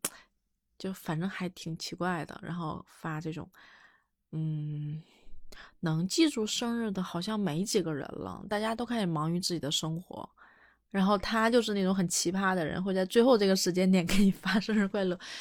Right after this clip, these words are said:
你当他是忘记了才想起来也好，你当他是恶搞也好，反正是什么可能都有，反正就是看到那一瞬间就是会心一笑，就这么简单。好像过得越来越简单了，然后也觉得越来越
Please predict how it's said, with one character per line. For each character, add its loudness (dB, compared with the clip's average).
你 -2
当 6
他 4
是 8
忘 8
记 2
了 6
才 4
想 2
起 0
来 2
也 0
好， -6
你 -6
当 -4
他 -8
是 -4
恶 0
搞 -4
也 -2
好， -4
反 -4
正 0
是 2
什 0
么 2
可 0
能 0
都 0
有， -2
反 0
正 2
就 2
是 0
看 -6
到 0
那 0
一 -2
瞬 -4
间 -2
就 -8
是 -6
会 -6
心 -4
一 -4
笑， -6
就 -12
这 -6
么 -6
简 -10
单。 -12
好 -6
像 -4
过 -2
得 -6
越 -2
来 -2
越 -2
简 -4
单 -8
了， -6
然 -4
后 0
也 -2
觉 -4
得 -2
越 -2
来 -2
越 2